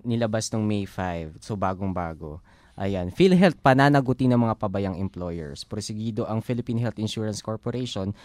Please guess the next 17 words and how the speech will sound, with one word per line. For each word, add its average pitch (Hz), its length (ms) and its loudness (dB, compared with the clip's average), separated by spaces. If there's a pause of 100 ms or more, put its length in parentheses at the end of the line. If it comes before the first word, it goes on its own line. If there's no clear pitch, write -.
(300)
na 123 120 2
habulin 143 480 4
at 135 120 0
pagbayarin 127 560 2
yung 123 160 4
mga 120 160 2
employer 120 480 2
na 110 120 0
hindi 117 320 0
nagbabayad 107 840 0
at - 200 -12
nagsusumiti 104 640 -4
ng 98 200 -2
report 95 360 -6
ng 95 120 -6
kanilang 95 360 -4
contribution. 82 1000 -8